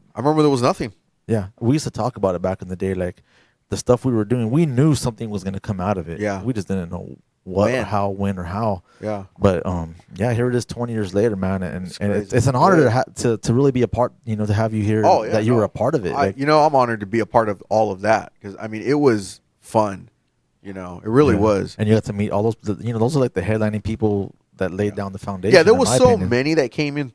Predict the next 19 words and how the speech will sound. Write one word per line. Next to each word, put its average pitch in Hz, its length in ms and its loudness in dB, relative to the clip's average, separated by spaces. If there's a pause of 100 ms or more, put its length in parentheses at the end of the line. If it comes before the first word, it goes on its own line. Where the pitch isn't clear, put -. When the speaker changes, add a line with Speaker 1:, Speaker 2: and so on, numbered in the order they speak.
Speaker 1:
th-, - 180 -20
that 101 240 -2
through 131 200 -4
that 127 160 2
shop. 123 440 -2
I 113 60 -10
mean, 101 160 -10
so 135 320 -6
many 131 160 -8
collectors. 95 600 -4
I 120 100 -2
can't 185 180 -8
remember 110 260 -6
their 101 140 -10
names, 101 340 -12
but - 260 -6
I 131 120 0
just 170 160 -8
remember, 131 520 -6